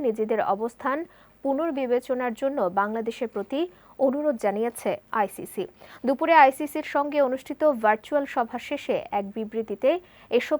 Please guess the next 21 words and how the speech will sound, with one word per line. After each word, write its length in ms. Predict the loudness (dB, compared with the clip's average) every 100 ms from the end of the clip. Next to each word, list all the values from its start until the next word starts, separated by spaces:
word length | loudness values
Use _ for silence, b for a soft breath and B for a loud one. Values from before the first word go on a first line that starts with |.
| 0
তথ্য 180 | -4 -4 -4 -2
জানায় 280 | 0 -2 -2
বিসিবি। 420 | -4 -6 -6 -6 -6 _ -4
বিবৃতিতে 440 | -2 -2 -6 -4 -2 2
বলা 180 | 4 4
হয়, 200 | 4 4 2 B B 4
নিরাপত্তা 520 | 6 8 4 2 4 4
ও 20 | 2 2
সার্বিক 340 | 2 2 -2 0
পরিস্থিতি 440 | 0 0 -4 -6 -4 -2
বিবেচনায় 560 | 0 0 0 0 0 -2 B B 6
আসন্ন 340 | 6 4 0 0
বিশ্বকাপের 580 | 0 -4 -2 0 4 4 4
ম্যাচ 180 | 0 -2 0
খেলতে 300 | 0 2 0 0 -2 -2
ভারতে 360 | 0 0 0 0
না 80 | 0 0 2
যাওয়ার 240 | 2 2 -2
সিদ্ধান্তে 540 | -10 -8 -8 -6 0 0 0 B B 6 6
অনড় 220 | 6 2 2
রয়েছে 300 | 2 0